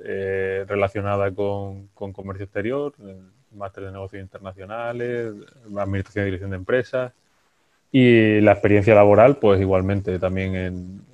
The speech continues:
más de, de siete años en, en el comercio exterior de diferentes, diferentes empresas, diferentes sectores, y siempre, eh, intentando,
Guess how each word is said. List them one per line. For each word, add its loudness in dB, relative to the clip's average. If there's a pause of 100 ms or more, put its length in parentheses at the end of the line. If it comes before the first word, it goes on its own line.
(300)
más -2
de, 0
de -8
siete -4
años -4
en, -14
en -18
el -14
comercio -12
exterior -4
de -2
diferentes, -6
diferentes -6
empresas, -4
diferentes -8
sectores, -4 (1000)
y 6
siempre, 4
eh, 4
intentando, 0